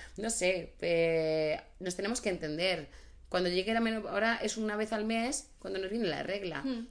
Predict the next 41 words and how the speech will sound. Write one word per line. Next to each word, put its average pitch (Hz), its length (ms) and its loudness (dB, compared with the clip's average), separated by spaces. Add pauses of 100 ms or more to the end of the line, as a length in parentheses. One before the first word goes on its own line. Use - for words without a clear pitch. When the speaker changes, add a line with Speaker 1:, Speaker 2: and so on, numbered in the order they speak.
Speaker 1:
Cuando 165 180 0
sea 196 100 0
la 208 80 2
menopausia, 226 480 2
nos 165 140 -2
juntemos 185 380 -2
dos 208 180 -2
días 214 240 2
en 202 100 -2
casa 196 280 2
con 160 100 0
la 165 60 2
menopausia, 226 800 4
Speaker 2:
Pues 214 120 -6
serán 233 240 -2
dos 202 80 -2
Speaker 1:
pues 185 140 6
Speaker 2:
días, 196 160 0 (340)
y 208 60 2
ya 220 80 2
está. 214 300 6
Es 214 80 0
que 233 80 4
al 220 100 0
final, 226 360 0 (140)
<laughs> - 140 -12
te 240 80 4
digo 262 140 4
una 311 120 -2
cosa, 254 220 -2
antes 262 160 -2
que 285 60 -4
estábamos 262 340 -2
hablando 233 320 -4
también, 220 340 -6
antes 202 220 -8
de, 202 340 -4
de 202 100 -8
empezar 202 280 -6
a - 20 -8
grabar, 190 360 -6